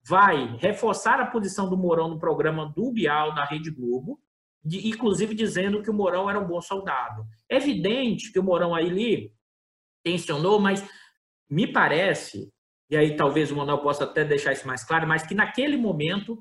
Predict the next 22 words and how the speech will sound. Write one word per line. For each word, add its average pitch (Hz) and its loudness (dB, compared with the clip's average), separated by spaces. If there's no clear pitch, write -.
a 180 0
tensão 202 0
era 196 -2
tão 269 -2
grande 220 0
e 269 -10
que 220 -4
me 202 0
parece 226 0
que 262 0
as 233 0
forças 240 4
e 214 2
o 208 6
alto 208 2
comando 208 0
tinham, 269 -6
sim, 233 -4
intenções 254 -2
de 202 -2
intervenção 202 -2
caso 226 4